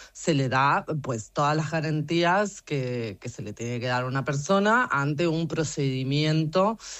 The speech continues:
de, eh, pues, pues, efectivamente, ante un procedimiento de expulsión en territorio español. Por lo tanto, hay que, eh,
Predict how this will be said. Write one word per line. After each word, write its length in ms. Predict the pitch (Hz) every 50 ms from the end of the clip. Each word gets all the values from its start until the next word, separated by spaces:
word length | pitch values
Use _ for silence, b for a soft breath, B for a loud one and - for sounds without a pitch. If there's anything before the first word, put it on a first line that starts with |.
| B B _
de, 600 | - 156 147 139 151 147 151 165 180 196 202 196 -
eh, 640 | 180 170 156 143 135 131 123 120 110 104 104 95 -
pues, 280 | - 123 117 - - 120 113 92 85 - - -
pues, 220 | - 117 - - -
efectivamente, 640 | - 143 - 139 135 - - 135 123 120 127 131 147
ante 160 | 156 151 143
un 80 | 143 135
procedimiento 600 | - - 127 117 135 131 131 127 135 135 156 165
de 60 | 170
expulsión 840 | 156 143 - - 151 147 139 135 - 170 175 175 185 190 226 254 247 -
en 320 | 170 165 165 180 190 202
territorio 460 | - 165 143 139 127 117 131 120 127
español. 400 | 127 - - 135 120 120 110 -
Por 100 | - 113
lo 140 | 113 117 113
tanto, 360 | - 135 131 135 131 - 117
hay 220 | 110 117 123 123 120
que, 320 | - - 143 139 127 117 B B B B B B B _
eh, 420 | - - 180 170 160 156 147 143